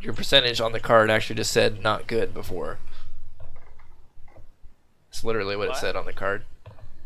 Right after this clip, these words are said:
Speaker 2: Yeah, yeah, it was like, "Not good enough."
Speaker 1: They, normally there's a number there. I don't know why they wrote that.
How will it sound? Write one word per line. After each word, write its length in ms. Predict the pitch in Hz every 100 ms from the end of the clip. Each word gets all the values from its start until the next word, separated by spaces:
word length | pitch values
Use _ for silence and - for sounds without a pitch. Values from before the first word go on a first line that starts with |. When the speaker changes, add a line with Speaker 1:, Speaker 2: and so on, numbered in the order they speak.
| - -
Speaker 2:
Yeah, 200 | 135 147 - - _
yeah, 200 | - 120
it 40 | 120
was 160 | 123
like, 160 | 123 - 151
"Not 220 | 139 -
good 180 | 127 120
enough." 120 | 123 - - - - - - - - _ _ -
Speaker 1:
They, 100 | 113
normally 320 | 117 135 131
there's 160 | 120 110
a 40 |
number 280 | - 113 104
there. 240 | 98 107
I 60 | 104
don't 120 | 101
know 80 | -
why 140 | 92
they 140 | 80 73
wrote 240 | 76 113
that. 220 | 80 71